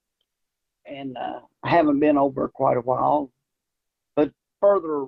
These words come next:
west you go into Ohio, the more crops you have and, you know, flatter ground and all that. You know, my goodness,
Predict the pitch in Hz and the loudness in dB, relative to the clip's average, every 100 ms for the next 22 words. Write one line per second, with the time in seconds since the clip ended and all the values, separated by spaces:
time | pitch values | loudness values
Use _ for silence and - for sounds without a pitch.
0 | - 160 185 208 - 151 143 156 156 156 | -10 0 2 2 -4 -12 -6 -4 -2 -2
1 | 147 147 139 127 202 196 170 143 151 - | -4 -4 -6 -6 -4 -2 -2 -2 -4 -10
2 | _ - 135 147 156 143 131 _ _ _ | _ -10 -6 -2 -2 -4 -6 _ _ _
3 | _ _ _ - 147 143 _ 135 131 135 | _ _ _ -2 0 0 _ -12 -8 -6
4 | 135 143 135 120 113 - _ _ _ _ | -4 -4 -6 -10 -12 -18 _ _ _ _
5 | _ _ _ _ - 147 131 113 - - | _ _ _ _ 0 2 2 0 -4 -10
6 | _ _ _ _ _ _ _ _ _ _ | _ _ _ _ _ _ _ _ _ _
7 | - 151 147 139 135 139 143 143 139 131 | -2 2 4 2 -4 -4 -4 -4 -6 -10
8 | 113 - _ 135 143 143 135 - _ _ | -14 -20 _ -2 0 0 -2 -8 _ _
9 | _ _ 233 214 151 131 135 - _ _ | _ _ -2 2 2 2 -2 -8 _ _
10 | _ _ _ _ _ _ 156 165 165 170 | _ _ _ _ _ _ -2 -2 2 2
11 | 170 131 127 | 2 0 -4